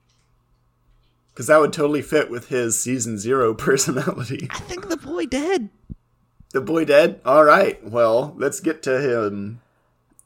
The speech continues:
Speaker 1: Uh, his
Speaker 2: Uh,
Speaker 1: death.
Speaker 2: I also wrote down, uh, 'cause it says Yugi is desperate in the description there. I wrote
Speaker 1: Yes,
Speaker 2: down,
Speaker 1: I see your very bad pun.
Speaker 2: I wrote down desperate, more like dead spirit.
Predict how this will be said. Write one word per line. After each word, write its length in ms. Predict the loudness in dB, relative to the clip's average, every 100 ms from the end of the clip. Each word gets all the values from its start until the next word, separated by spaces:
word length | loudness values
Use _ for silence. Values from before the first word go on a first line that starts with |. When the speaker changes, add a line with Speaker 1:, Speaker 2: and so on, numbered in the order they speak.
| -4
Speaker 1:
Uh, 420 | 2 4 4 4
his 100 | 2
Speaker 2:
Uh, 140 | 4
Speaker 1:
death. 300 | 2 0 -8 -20 _ -2
Speaker 2:
I 60 | 0
also 240 | 2 4
wrote 180 | 4 4
down, 600 | 4 4 4 4 2 0 -2
uh, 600 | 0 0 0 0 0 -2 -2
'cause 140 | -4
it 60 | -2
says 300 | -2 -4 -4
Yugi 300 | -4 -2 -2
is 160 | -2
desperate 640 | -2 -4 -4 -4 -2 -2 -6 _ -8
in 220 | -6 -4
the 580 | -4 -2 -2 -2 -4 -6
description 480 | -8 -6 -6 -6 -4
there. 460 | -4 -2 -4 -4 -4
I 80 |
wrote 80 | 0
Speaker 1:
Yes, 300 | 2 2 2
Speaker 2:
down, 80 | 0
Speaker 1:
I 40 |
see 200 | -2 -2
your 160 | -2 -2
very 300 | -2 -2 -2
bad 320 | -2 -4 -4
pun. 380 | -10 -10 -10 -14 _
Speaker 2:
I 40 | -6
wrote 180 | -4
down 340 | -4 -4 -4 -8 _ -6
desperate, 680 | -4 -4 -4 -2 -2 -4 _ _ _
more 300 | -10 -6 -4
like 320 | -2 -4 -8 _ -18 -18 _
dead 340 | 0 0 -4
spirit. 600 | -8 -10 -4 -4 -2 -6